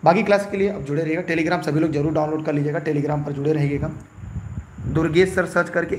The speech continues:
ई-लर्निंग with दुर्गेश। Instagram पे दुर्गेश sir के नाम से है, और ई-लर्निंग with दुर्गेश का office का ही है। As a guest के रूप में मैं यहाँ पे पढ़ाता हूँ। बहुत बहुत धन्यवाद आप सभी का। Best of luck। जय हिंद, जय भारत। चलते हैं तब,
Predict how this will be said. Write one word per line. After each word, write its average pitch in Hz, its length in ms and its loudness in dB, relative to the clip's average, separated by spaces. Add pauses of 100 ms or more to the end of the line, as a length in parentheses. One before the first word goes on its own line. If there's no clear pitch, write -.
ई-लर्निंग 156 320 0
with 156 100 -2
दुर्गेश। 151 320 0 (800)
Instagram 185 460 4 (1080)
पे 160 80 2
दुर्गेश 147 460 -2
sir 160 160 -2
के 175 60 -2
नाम 156 180 0
से 165 100 -6
है, 180 100 -8 (160)
और 147 80 0
ई-लर्निंग 147 280 2
with 151 100 0
दुर्गेश 139 260 -4
का 131 100 -8
office - 200 -10
का 156 100 -6
ही 147 120 -4
है। 151 120 -4 (560)
As 127 100 -4
a 131 100 -2
guest 147 220 0
के 165 60 -2
रूप 151 100 0
में 151 100 -2
मैं 151 80 -4
यहाँ 147 140 2
पे 151 80 -2
पढ़ाता 131 280 -4
हूँ। 180 160 -10 (340)
बहुत 147 140 2
बहुत 170 120 4
धन्यवाद 160 320 2
आप 160 80 4
सभी 160 200 -2
का। 185 120 -6 (580)
Best 170 220 4
of 202 140 6
luck। 220 160 2 (320)
जय 185 180 6
हिंद, 220 320 0 (140)
जय 127 100 -6
भारत। - 220 -10 (320)
चलते 202 180 4
हैं 233 100 4
तब, - 240 -4